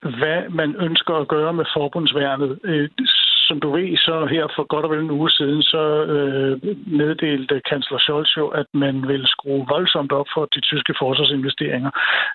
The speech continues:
Øh, allerede, øh, stort set med det samme i form af hundrede milliarder, som sådan en straks, øh, hundrede milliarder euro, skulle jeg sige, i form af en straks indsprøjtning,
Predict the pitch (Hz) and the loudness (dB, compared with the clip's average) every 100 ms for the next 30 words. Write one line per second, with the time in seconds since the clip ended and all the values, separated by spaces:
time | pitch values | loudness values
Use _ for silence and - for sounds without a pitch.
0 | 160 139 131 143 151 156 147 143 147 147 | 0 2 0 0 0 0 2 2 2 2
1 | 135 123 156 143 147 139 135 151 135 160 | 0 0 0 0 0 -2 0 0 0 -2
2 | 170 147 151 139 131 156 160 143 139 135 | -4 -2 0 0 0 0 2 2 2 2
3 | 139 147 156 - 143 135 - 160 185 - | 0 -2 0 0 0 -2 -4 -2 -2 -4
4 | - - 151 - 135 160 151 139 123 151 | -8 -4 -4 0 0 2 2 0 0 0
5 | 175 254 214 - - 135 139 139 - - | 0 0 -2 -4 -4 -4 -4 -6 -6 -6
6 | - 151 202 170 156 160 147 160 139 - | -2 -2 0 -2 0 0 0 -2 -2 0
7 | 160 180 254 226 165 - 151 147 156 | 0 -2 -4 -2 -2 0 0 0 -2